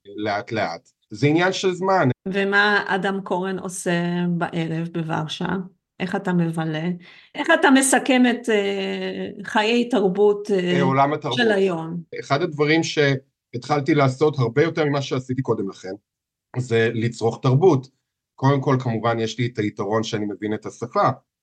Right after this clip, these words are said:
Speaker 1: אבל, אה, שלא נתבלבל, אה, גם אנשים שלא דוברים את השפה יכולים ליהנות מעולם התרבות ה-, הפולני, וגם הנושא של, אה, הצגות,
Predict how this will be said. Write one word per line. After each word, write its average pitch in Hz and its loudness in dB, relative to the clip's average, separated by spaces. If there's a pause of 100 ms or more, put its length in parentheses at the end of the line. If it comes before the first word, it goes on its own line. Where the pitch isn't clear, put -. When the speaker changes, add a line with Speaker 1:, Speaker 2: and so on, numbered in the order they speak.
(120)
Speaker 1:
אבל, 104 -4
אה, 110 4
שלא 123 0
נתבלבל, 135 2
אה, 113 0 (460)
גם 123 0
אנשים 131 0
שלא 127 0
דוברים 117 -6
את 123 -4
השפה 117 -2
יכולים 113 -4
ליהנות 107 -4
מעולם 107 -2
התרבות 104 -10
ה-, 98 -2 (360)
הפולני, 107 0 (240)
וגם 117 0
הנושא 165 -2
של, 165 -2
אה, 160 4
הצגות, 131 2